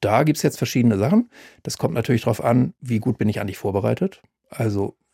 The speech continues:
wie ist es in mir? Kann ich das handeln, was da gleich passieren wird? Bin ich auch gut informiert? Habe ich auch so Coping-Strategien, Bewältigungsstrategien, wenn es zu schwierigen Situationen zum Beispiel kommt?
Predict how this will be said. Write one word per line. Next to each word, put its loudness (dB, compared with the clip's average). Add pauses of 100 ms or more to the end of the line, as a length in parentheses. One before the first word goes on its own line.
wie -6
ist -4
es -2
in -2
mir? 2
Kann -2
ich -4
das -4
handeln, -2
was -2
da 0
gleich -2
passieren -2
wird? -2
Bin -2
ich -4
auch -8
gut -8
informiert? -2 (460)
Habe 0
ich 0
auch 2
so -6
Coping-Strategien, 2
Bewältigungsstrategien, 0
wenn 0
es -8
zu -4
schwierigen 0
Situationen 0
zum -2
Beispiel -2
kommt? -2